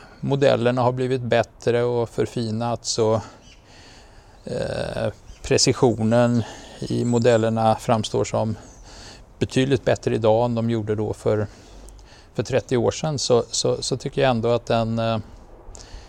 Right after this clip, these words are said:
slutsatsen är den viktiga. Att vi vet inte exakt vad ökad koldioxidhalt i atmosfären kommer att leda till, men vi kan se att det kan få så allvarliga konsekvenser att vi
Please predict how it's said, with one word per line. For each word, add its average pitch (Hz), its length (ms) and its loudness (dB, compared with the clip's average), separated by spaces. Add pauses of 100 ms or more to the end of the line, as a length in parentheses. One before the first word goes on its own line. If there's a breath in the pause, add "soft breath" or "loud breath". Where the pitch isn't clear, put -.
(380 loud breath)
slutsatsen 123 680 0
är 113 100 2
den 117 160 -2
viktiga. 143 420 -2
Att - 300 -8
vi 143 140 0
vet 127 280 -2
inte 110 220 -2
exakt - 520 -6
vad 110 440 0 (100)
ökad 104 400 0
koldioxidhalt 101 720 -2
i 107 40 2
atmosfären 104 580 -4
kommer 104 280 -2
att 101 100 -8
leda 104 300 -4
till, 98 260 -8
men 110 280 -6
vi 107 220 -8 (140)
kan 113 280 0
se 110 260 -2
att 101 140 -2
det 104 100 -8
kan 113 320 -2
få 101 360 -8 (1080 soft breath)
så 139 280 4
allvarliga 107 440 0
konsekvenser 104 800 -6
att - 200 -16
vi 107 240 -8